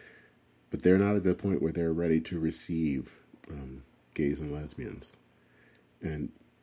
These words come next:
let's be honest, as we can see in the recent news, they also aren't always as ready to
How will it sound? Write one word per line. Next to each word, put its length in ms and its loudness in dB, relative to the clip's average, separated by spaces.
let's 320 0
be 140 2
honest, 460 2
as 240 -4
we 220 -4
can 220 -8
see 540 -4
in 420 -8
the 80 -10
recent 480 -2
news, 460 -2
they 280 4
also 480 0
aren't 280 -2
always 360 -2
as 360 -4
ready 320 -2
to 540 -6